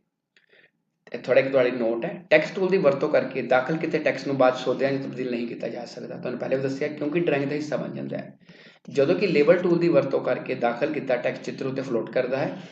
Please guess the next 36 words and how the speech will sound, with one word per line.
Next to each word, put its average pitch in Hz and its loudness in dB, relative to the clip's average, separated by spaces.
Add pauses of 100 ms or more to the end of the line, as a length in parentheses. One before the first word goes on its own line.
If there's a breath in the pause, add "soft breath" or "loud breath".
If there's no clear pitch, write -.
(260 loud breath)
ਅਤੇ 143 2
ਲੇਬਲ 135 2
ਦੇ 196 6
ਵੇਰਵੇ 139 2
ਵੱਖਰੇ 135 0 (220)
ਤੌਰ 123 0
'ਤੇ - -8
ਸਟੋਰ 131 -4
ਕੀਤੇ 120 -4
ਜਾਂਦੇ 110 -4
ਹਨ, - -8 (320 loud breath)
ਜਿਸ 170 0
ਕਾਰਨ 131 0
ਅਸੀਂ 131 -4
ਬਾਅਦ 127 0
ਵਿੱਚ 120 -6
ਵੀ 131 -2
ਲੇਬਲ 117 0
ਦੇ 120 0
ਕੰਟੈਂਟ 117 -4
ਵਿੱਚ 120 -8
ਬਦਲਾਵ 123 -2
ਕਰ 123 -2
ਸਕਦੇ - -10 (100)
ਹਾਂ। - -14 (2000)
ਇਹ 120 -4
ਦੇਖ 117 -4
ਸਕਦੇ 120 -4
ਹੋ - -6 (380)
ਕਿ 127 -8
ਨੀਚੇ 123 -2 (580)
ਜਿਹੜਾ 120 0
ਟੈਕਸਟ 117 -4
ਲਿਖਿਆ 147 -2
ਹੋਇਆ 135 0
ਹੈ, - -14